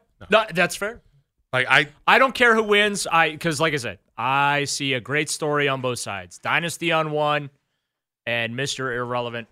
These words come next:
Speaker 2: getting to wear a Super Bowl ring. 'Cause I don't think that's ever happened. I don't think the, the last, has the last guy in the draft ever won a Super Bowl?
Speaker 1: You know, the only thing is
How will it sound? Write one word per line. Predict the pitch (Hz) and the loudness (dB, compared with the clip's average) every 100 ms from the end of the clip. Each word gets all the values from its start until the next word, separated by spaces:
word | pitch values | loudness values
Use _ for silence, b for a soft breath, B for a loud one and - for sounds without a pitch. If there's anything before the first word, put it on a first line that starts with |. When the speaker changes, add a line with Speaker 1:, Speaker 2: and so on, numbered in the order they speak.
| _ _ - | _ _ -12
Speaker 2:
getting | 117 117 | -8 -8
to | 110 | -8
wear | 110 107 | -8 -8
a | |
Super | - 107 104 | -10 -14 -16
Bowl | 98 95 | -16 -16
ring. | 90 87 _ _ _ _ _ _ _ _ _ | -16 -20 _ _ _ _ _ _ _ _ _
'Cause | 120 | -2
I | 185 | 0
don't | 262 | 0
think | 392 | -2
that's | 254 247 | 0 2
ever | 214 | 4
happened. | 202 202 127 | 4 2 -2
I | |
don't | 180 208 | -2 -4
think | 214 | -12
the, | - 185 175 170 | -12 -12 -10 -10
the | 160 | -4
last, | 170 175 - - | -2 -2 -6 -6
has | 156 151 | -4 -4
the | 156 139 | -10 -8
last | 165 175 196 | 0 0 0
guy | 185 180 | -2 -2
in | 175 | -2
the | 139 | -4
draft | 135 147 - | -2 -2 -2
ever | 139 143 | -6 -6
won | 127 123 135 | -8 -8 -8
a | |
Super | - 117 120 | -12 -16 -16
Bowl? | 120 139 139 _ _ _ _ _ | -12 -12 -12 _ _ _ _ _
Speaker 1:
You | 202 | -8
know, | 247 | -4
the | 190 | -2
only | 190 180 | -2 -2
thing | 147 147 151 - _ _ _ _ _ - | -2 -2 -4 -14 _ _ _ _ _ 0
is | 131 135 - | 0 0 -6